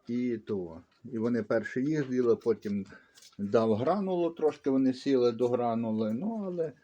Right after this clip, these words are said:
основне, бачите, вони люблять бурячок. Зараз поїдять буряк, потім всі накинуться на гранулу. Воду мають, а може і не мають. Треба зараз подивитися до води. От.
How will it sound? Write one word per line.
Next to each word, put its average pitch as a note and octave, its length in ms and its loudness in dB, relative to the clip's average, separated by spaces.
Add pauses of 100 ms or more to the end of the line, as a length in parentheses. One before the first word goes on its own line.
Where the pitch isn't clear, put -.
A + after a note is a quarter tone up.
(300)
основне, B2 540 0
бачите, A2+ 500 0
вони G#2 360 2
люблять G2 600 -4 (180)
бурячок. C3+ 720 -2 (1600)
Зараз G#2+ 260 0
поїдять G#2 580 -2
буряк, G#2+ 480 0
потім G2 300 -8
всі G2+ 240 -8
накинуться G2+ 640 -6
на G2 160 -6
гранулу. A2 680 -4 (340)
Воду G2 500 2
мають, C#3+ 560 -2 (160)
а - 80 -10
може G#2 360 0
і - 20 0
не G2+ 140 0
мають. A#2+ 300 -2
Треба G2 280 -2
зараз F#2+ 260 -4
подивитися G2 720 -6
до F#2+ 140 -6
води. C#3 360 -2 (2000)
От. A#2+ 300 -2